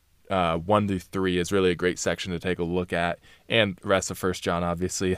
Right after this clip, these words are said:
and the rest of the <laughs> Bible. But, um, First John one two, I'll start there. It says, "The life was made manifest, and we have seen it and testify it, and proclaim to you eternal life,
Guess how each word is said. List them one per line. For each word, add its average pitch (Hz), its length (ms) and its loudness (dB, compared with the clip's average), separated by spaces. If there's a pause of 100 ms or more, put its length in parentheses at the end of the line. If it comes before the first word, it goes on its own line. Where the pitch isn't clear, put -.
(140)
and 104 120 -2
the 95 40 2
rest 95 200 2
of 92 60 -8
the 92 80 -4
<laughs> - 0 -
Bible. 98 440 2
But, 104 280 6 (340)
um, 104 400 6 (240)
First 143 240 8
John 113 340 10
one 104 560 4 (140)
two, 95 560 2 (100)
I'll 95 80 0
start 98 300 2
there. 92 160 4
It - 80 -2
says, 98 280 0 (300)
"The 101 80 -4
life 104 340 6
was 117 160 0
made 104 280 2
manifest, 85 760 -4
and 92 140 -4
we 101 100 0
have 90 140 2
seen 101 280 -4
it 92 120 -4
and 90 160 -8
testify - 540 -6
it, - 180 -8
and 85 100 -12
proclaim 101 560 -4
to - 140 -6
you 95 140 -2
eternal 87 420 -4
life, - 420 -8